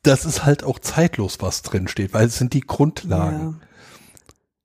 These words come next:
Speaker 1: Die haben
Speaker 2: Ja,
Speaker 1: sich
Speaker 2: so
Speaker 1: grundsätzlich nicht in den letzten zwanzig Jahren verändert. Es sind Sachen hinzugekommen. Vielleicht sind auch ein paar Sachen rausgeflogen. Man muss vielleicht jetzt nicht mehr,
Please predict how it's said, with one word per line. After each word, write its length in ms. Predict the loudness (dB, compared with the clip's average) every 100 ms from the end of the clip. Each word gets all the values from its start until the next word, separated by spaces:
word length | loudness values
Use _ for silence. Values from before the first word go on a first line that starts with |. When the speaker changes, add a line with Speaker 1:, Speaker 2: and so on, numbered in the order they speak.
| _ _ _ 4
Speaker 1:
Die 140 | 4
haben 100 | 6
Speaker 2:
Ja, 120 | 4
Speaker 1:
sich 80 | 2
Speaker 2:
so 40 | 4
Speaker 1:
grundsätzlich 680 | 4 6 4 4 2 2 4
nicht 340 | 4 4 2
in 100 | 4
den 120 | 4
letzten 440 | 4 0 -4 -6 -4
zwanzig 460 | -2 0 0 -4
Jahren 240 | -2 -2 -2
verändert. 720 | -2 2 2 2 2 0 -4 _ -20 -20 -20 -20 -4
Es 200 | -2 4
sind 240 | 4 4
Sachen 360 | 2 2 2 0
hinzugekommen. 920 | 0 2 2 2 2 2 2 -2 -10 _ _ _ _
Vielleicht 320 | 0 2 2
sind 100 | 2
auch 100 | 0
ein 60 | 0
paar 160 | 2 4
Sachen 280 | 4 2 2
rausgeflogen. 760 | 2 2 -4 -4 -2 -2 0
Man 120 | 0
muss 240 | 0 -2 -2
vielleicht 380 | -2 0 -2 -4
jetzt 200 | -2 -2
nicht 160 | 2
mehr, 480 | 4 4 2 0